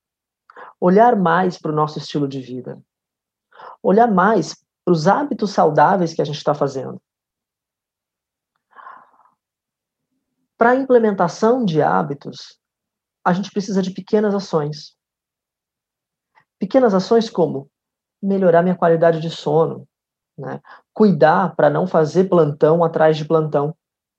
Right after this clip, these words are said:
O sono é um dos principais, ah, mecanismos de restauração fisiológica. E a gente pouco cuida disso como médicos.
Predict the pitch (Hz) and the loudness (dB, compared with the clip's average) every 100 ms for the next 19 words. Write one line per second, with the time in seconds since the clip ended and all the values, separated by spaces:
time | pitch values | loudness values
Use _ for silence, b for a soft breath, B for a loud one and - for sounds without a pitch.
0 | _ _ _ _ _ _ _ - 151 - | _ _ _ _ _ _ _ -14 -14 -6
1 | - 202 190 135 131 _ _ _ 156 151 | 0 2 2 -4 -14 _ _ _ -2 0
2 | 208 233 185 - 220 254 262 202 - - | 0 -4 -8 -4 -4 -4 -6 -8 -6 -2
3 | 180 226 160 - - - - - 143 139 | 2 2 0 -4 -16 -18 -20 -8 -6 -2
4 | 135 131 131 131 139 180 180 147 151 190 | -4 -4 -6 -6 0 0 2 0 0 0
5 | 185 156 175 190 190 175 175 - 175 185 | -2 -2 -2 0 2 0 0 0 0 -2
6 | - _ _ _ _ _ _ _ - 156 | -6 _ _ _ _ _ _ _ -2 2
7 | 147 127 117 - _ _ _ _ _ _ | 2 2 -2 -12 _ _ _ _ _ _
8 | _ _ _ _ _ _ _ - 190 175 | _ _ _ _ _ _ _ 0 2 2
9 | 190 180 - 208 214 214 185 196 196 190 | -4 -6 2 4 4 -2 -2 0 0 0
10 | 160 190 - - 147 143 135 135 131 147 | -2 -4 -6 -4 -2 0 -2 -4 -8 -20
11 | - - | -20 -20